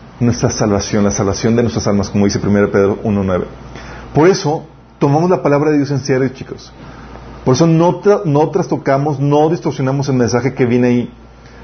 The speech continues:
Por eso no sacamos novedades que corrompen el mensaje inicial. "Ah, yo encontré esta nueva revelación de aquí, de que allá", y que corrompen el mensaje inicial. Por eso no comprometemos el mensaje para buscar encajar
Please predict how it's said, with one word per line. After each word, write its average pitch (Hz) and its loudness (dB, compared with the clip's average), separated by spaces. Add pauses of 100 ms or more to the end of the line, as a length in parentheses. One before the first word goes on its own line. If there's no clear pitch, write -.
(280)
Por 143 6
eso 151 2
no 165 2
sacamos 160 0
novedades 131 2
que 131 -8
corrompen 123 -2
el 120 0
mensaje 107 -2
inicial. 107 -2
"Ah, 139 -2
yo 131 0
encontré 127 0
esta 131 0
nueva 117 2
revelación 107 0
de 107 0
aquí, 110 0
de 110 2
que 107 0
allá", 107 4
y 117 -2
que 107 0
corrompen 107 0
el 110 2
mensaje 104 0
inicial. 101 0 (260)
Por 156 4
eso 160 2
no 156 2
comprometemos 143 0
el 139 2
mensaje 127 0
para 123 0
buscar 110 -2
encajar 120 0